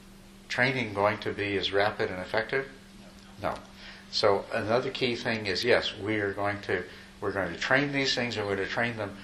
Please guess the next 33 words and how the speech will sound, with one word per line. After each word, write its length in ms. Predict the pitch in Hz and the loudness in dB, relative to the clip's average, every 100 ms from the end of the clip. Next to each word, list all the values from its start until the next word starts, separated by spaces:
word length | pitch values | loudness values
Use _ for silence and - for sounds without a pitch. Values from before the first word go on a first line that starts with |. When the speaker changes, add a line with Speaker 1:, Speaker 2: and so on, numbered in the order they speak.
| - | -12
Speaker 1:
we're 60 | 101 | -6
gonna 100 | 98 | 0
start 300 | - 135 143 | 6 8 10
off 200 | 143 - | 10 8
just 260 | 127 - - | 2 0 0
training 480 | - 127 160 160 | -2 0 0 0
them 180 | 143 139 | -2 0
by 200 | 117 107 | 6 6
themselves, 640 | 98 90 - 107 73 - 98 | 4 2 4 4 2 0 -4
and 80 | |
we're 80 | 90 | -2
not 160 | 98 110 | -2 -2
gonna 140 | 101 | -2
worry 220 | 95 101 92 | 0 0 0
about 220 | 85 82 | -2 -4
doing 220 | 95 87 - 131 | -6 -8 -10 -4
anything 500 | 143 151 120 110 110 | -2 -2 -4 -4 0
else 300 | 104 - - - - - | 0 0 -6 -14 -16 -12
until 260 | 101 113 92 | -6 -2 -2
we've 240 | 92 92 - - - - - | -2 -6 -12 -18 -20 -16 -2
got 220 | 98 90 - - 95 | 0 0 -6 -16 2
those 300 | 113 117 113 | 6 6 4
mental 340 | 98 92 98 | 0 -2 -2
muscles 560 | 87 82 - - 82 - | -2 -2 -2 -6 -8 -8
working 300 | - 85 - 78 | -6 -8 -8 -10
better. 220 | 80 - - - - - - - - - - - - - - - - - - - - - - - - | -8 -10 -12 -18 -20 -20 -20 -20 -20 -20 -20 -20 -20 -20 -20 -20 -20 -20 -20 -20 -20 -20 -18 -18 -16
Speaker 2:
But 140 | - 123 - | -12 -12 -12
still, 300 | 139 139 131 | -8 -6 -6
those 240 | 113 110 - - | -6 -10 -10 -12
two 100 | 135 - | -14 -12
things, 360 | 127 127 117 95 - - - - 117 | -10 -10 -10 -14 -16 -18 -20 -20 -18
the 220 | 101 110 | -16 -8
directed 380 | 117 120 - | -6 -6 -6